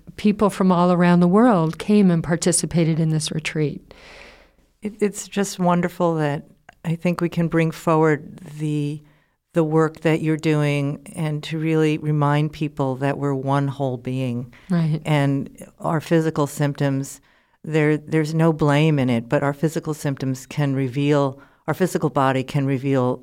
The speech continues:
Speaker 2: something deeper, and that we can heal from many different, um,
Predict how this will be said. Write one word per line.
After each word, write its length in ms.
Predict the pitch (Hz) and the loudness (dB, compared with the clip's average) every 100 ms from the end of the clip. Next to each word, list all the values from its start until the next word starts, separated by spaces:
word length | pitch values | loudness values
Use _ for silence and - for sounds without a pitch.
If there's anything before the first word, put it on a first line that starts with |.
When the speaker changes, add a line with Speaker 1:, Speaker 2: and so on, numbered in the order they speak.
| _ | _
Speaker 2:
something 500 | - 147 135 131 127 - | -6 -4 -2 -2 -4 -4
deeper, 440 | 139 135 135 123 | -4 -2 0 -2
and 220 | - 127 | 0 -2
that 100 | 135 | -4
we 120 | 120 139 | -4 -4
can 180 | 139 | -6
heal 420 | 135 - 175 151 139 | -6 0 2 2 0
from 300 | - 135 135 | -4 -4 -2
many 260 | 131 135 | -2 -2
different, 500 | 127 131 135 120 117 - _ _ _ _ | -4 -6 -6 -6 -8 -18 _ _ _ _
um, 520 | 143 123 120 117 147 | -2 0 0 -2 -4